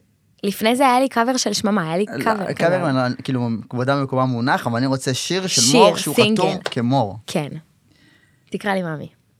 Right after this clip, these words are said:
Speaker 2: קודם כל, איך הייתה ה-, התהליך על העבודה על השיר הראשון שלך, לפני שידעת שהוא יוצא והוא מתפוצץ?
Speaker 1: אה, אז ככה,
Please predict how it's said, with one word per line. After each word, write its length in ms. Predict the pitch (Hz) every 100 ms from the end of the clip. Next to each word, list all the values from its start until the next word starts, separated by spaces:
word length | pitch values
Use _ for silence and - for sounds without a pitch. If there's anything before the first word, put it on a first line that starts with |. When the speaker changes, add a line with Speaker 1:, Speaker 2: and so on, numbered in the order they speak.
| _
Speaker 2:
קודם 340 | - 165 185 196
כל, 260 | 196 190 -
איך 180 | 180 -
הייתה 420 | 185 180 180 190 - _ _ _ _
ה-, 280 | 123 120 -
התהליך 500 | 120 - 107 151 -
על 60 | 147
העבודה 360 | 110 104 120
על 80 | 131
השיר 240 | 110 - 120
הראשון 360 | 104 - 113
שלך, 280 | 110 104 -
לפני 260 | 117 135 143
שידעת 420 | 151 127 113 107
שהוא 320 | - - 107
יוצא 240 | 101 104 123
והוא 160 | 110
מתפוצץ? 720 | 98 - 101 - 78 - - - _ _ _ - - - - - _ _ _ _ _ _ _ _ _ _ _ 208
Speaker 1:
אה, 40 | 196 196 190 185 180 -
אז 200 | 190 -
ככה, 340 | - 180 -